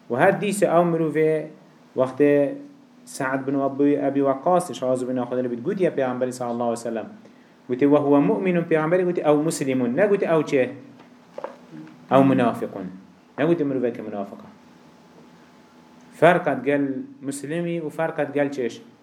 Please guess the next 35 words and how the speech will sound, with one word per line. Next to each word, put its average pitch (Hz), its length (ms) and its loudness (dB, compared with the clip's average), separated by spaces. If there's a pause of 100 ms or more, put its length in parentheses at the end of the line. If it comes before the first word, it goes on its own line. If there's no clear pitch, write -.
(200)
گل 143 140 8
منافقی. 113 540 -2
منافق 120 380 -6
ایمانیه، 147 640 0
بارینیه، 127 680 4 (340)
دل 117 300 0
دو 120 180 4
باری 123 360 2
نه 160 140 2
اینیدیش. 104 500 -6 (1300)
بس 160 300 6 (140)
اوه 131 160 0
دلیل 139 400 0
سر 127 260 0
هنده 147 220 -4
یونیا 135 320 -2
کده 147 460 0 (460)
ولما 143 420 4
يدخل 135 280 0
الإيمان 127 540 -2
في 117 140 -6
قلوبكم. 110 580 -4
یعنی 123 220 -2
جیره 143 240 2
پاش 139 260 -2
اوه 135 180 0
ده 139 100 -2
چکن؟ 135 340 -2 (380)
ده 113 60 -2
ایمان 123 360 0
چی - 120 -14
در 120 120 0
ناف 139 360 -2
دل 110 140 0
واده. 98 340 -2